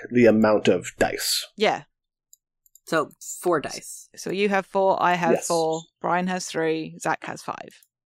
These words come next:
Speaker 2: So we're actually pretty evenly split on it. So, does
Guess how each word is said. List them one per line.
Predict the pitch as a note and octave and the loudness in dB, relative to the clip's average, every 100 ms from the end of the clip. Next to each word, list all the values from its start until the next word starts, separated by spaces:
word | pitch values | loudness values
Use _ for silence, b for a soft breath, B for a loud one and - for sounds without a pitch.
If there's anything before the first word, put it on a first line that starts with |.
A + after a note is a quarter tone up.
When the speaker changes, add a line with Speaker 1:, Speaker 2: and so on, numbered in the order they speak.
| _ | _
Speaker 2:
So | - G3 | -6 -2
we're | G#3 | 0
actually | C4+ - | 0 -4
pretty | - D#4 | -10 -6
evenly | A#3 C4 G3 F#3 | -4 -4 -6 -10
split | E3+ - G3+ | -10 -2 0
on | E3 D3+ | 0 -2
it. | D#3 - _ _ _ _ _ _ _ _ _ _ _ _ _ _ | -6 -8 _ _ _ _ _ _ _ _ _ _ _ _ _ _
So, | - - D#3 D#3 E3 - _ _ _ _ _ _ _ _ _ _ _ | -20 -20 -16 -14 -16 -18 _ _ _ _ _ _ _ _ _ _ _
does | - F3+ | -8 -8